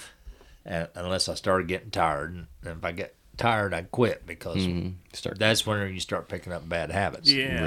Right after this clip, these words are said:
Speaker 2: Right. Yep.
Speaker 1: And so, you know, I, I absolutely love that bow. And the P S E, there was nothing wrong with that bow. You know, I enjoyed shooting it too. Uh,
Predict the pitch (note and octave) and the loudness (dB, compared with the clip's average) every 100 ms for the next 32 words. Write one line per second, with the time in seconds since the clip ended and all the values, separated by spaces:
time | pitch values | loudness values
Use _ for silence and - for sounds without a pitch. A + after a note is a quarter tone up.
0 | D#2 D#2+ - - - - - - - - | 2 0 -6 -10 -8 -8 -10 -20 -14 -4
1 | G2+ F2 - G2 F2 E2+ - G2 F#2 F2 | -2 -2 2 4 4 2 -2 -2 0 0
2 | E2 - - - - - - F#2 F2+ F2 | -2 -10 -20 -20 -20 -16 -4 -2 -2 2
3 | F#2+ F#2+ G2 F#2+ F#2 G2 D2+ D#2 F2 F2 | 4 4 2 -2 -4 -6 -6 -8 -6 2
4 | F#2+ F2+ E2 D2+ D#2+ E2 F2+ F2 E2+ A#2 | 2 2 -4 -6 -4 -4 -2 -6 -2 2
5 | A#2+ G#2 - A2 G2+ F2 E2+ F#2 E2+ - | 2 2 2 0 0 0 -2 -2 -6 -6
6 | F2 F#2 F2+ F#2 E2+ E2 F2 F2 E2+ - | -4 -4 -4 -6 -6 -4 -4 -4 -6 -12
7 | - - _ F2 D2+ C#2+ - - _ _ | -20 -20 _ -8 -8 -10 -16 -20 _ _
8 | - D#2+ D#2+ D#2+ E2+ F2 - F2+ - F2 | -10 -8 -6 -4 -4 -2 -4 -4 -8 -12
9 | - - F#2 F#2 F#2 _ _ _ _ _ | -10 -6 -4 -4 -8 _ _ _ _ _
10 | _ _ _ _ - A2 F2 D2+ D2 | _ _ _ _ -10 2 2 2 -4